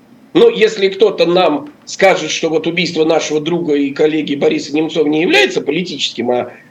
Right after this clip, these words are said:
м, Владимир — это вообще близкий был человек, и, собственно говоря,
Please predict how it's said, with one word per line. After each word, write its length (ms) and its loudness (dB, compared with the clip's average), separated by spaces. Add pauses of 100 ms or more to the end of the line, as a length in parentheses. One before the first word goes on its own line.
(100)
м, 520 2
Владимир — 520 2
это 160 -2
вообще 240 0
близкий 500 -4
был 340 0
человек, 520 0
и, 80 -2
собственно 360 -4
говоря, 500 0